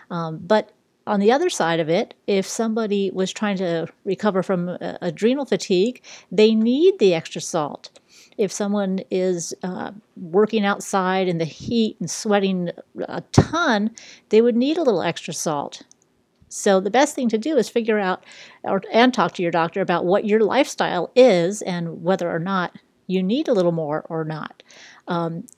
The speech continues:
now, the other thing to consider is that if you have a very high pro-, protein intake,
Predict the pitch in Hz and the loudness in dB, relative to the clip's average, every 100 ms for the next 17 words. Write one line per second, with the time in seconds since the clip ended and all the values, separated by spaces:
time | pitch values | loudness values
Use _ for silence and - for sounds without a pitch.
0 | - - 196 190 226 302 339 285 247 220 | -20 -6 2 6 6 4 2 -2 0 0
1 | 202 202 170 190 190 185 196 240 247 202 | 0 0 2 0 0 -2 0 2 2 2
2 | 202 196 175 170 - 220 247 262 - - | 0 0 0 -2 0 4 6 4 -2 2
3 | 285 302 214 175 269 330 - 180 117 - | 4 4 0 0 -2 -2 -2 -2 -2 -8
4 | - | -20